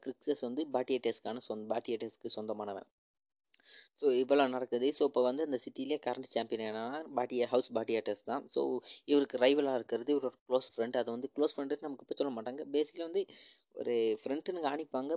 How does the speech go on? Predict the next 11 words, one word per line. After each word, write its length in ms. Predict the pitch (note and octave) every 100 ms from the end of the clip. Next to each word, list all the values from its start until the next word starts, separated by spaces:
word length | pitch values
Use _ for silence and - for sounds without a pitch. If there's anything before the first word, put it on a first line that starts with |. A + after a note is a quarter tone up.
| D#3
But 120 | B2+
இந்த 240 | A#2+ B2
ரொம்ப 300 | C3+ C3+ D#3+ -
க்ளோஸ் 220 | C#3 -
ஃப்ரெண்டுன்னு 400 | C3+ C3+ C#3+ C3+
நமக்கு 240 | B2 A#2
வந்து 200 | B2 D3+ F3+
சீசன் 340 | - D#3 C3 B2
ஒன்ல, 300 | C#3 B2+ A2
அதாவது, 320 | A2 A#2 B2+ C4+ - _ _ _ _ _ _ _ _ - - - _
அ, 80 | -